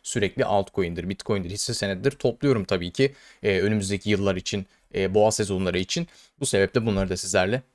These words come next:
paylaşacağım. E, genel bir tarama yapmak gerekiyor. Ciddi bir altcoin fırsatı geliyor olabilir arkadaşlar. E, ben şahsen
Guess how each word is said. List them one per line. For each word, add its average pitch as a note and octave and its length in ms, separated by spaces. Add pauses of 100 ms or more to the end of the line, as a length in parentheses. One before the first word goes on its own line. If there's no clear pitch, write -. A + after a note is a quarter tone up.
paylaşacağım. A2+ 580 (360)
E, G2+ 300
genel A#2+ 440
bir C3 160 (160)
tarama A#2 300
yapmak G#2+ 320
gerekiyor. A2+ 360
Ciddi A#2 300
bir A#2+ 100
altcoin G#2+ 420
fırsatı G2 380
geliyor G#2 300
olabilir G#2+ 420
arkadaşlar. G2+ 640 (420)
E, G2 300
ben C3+ 200
şahsen C3 560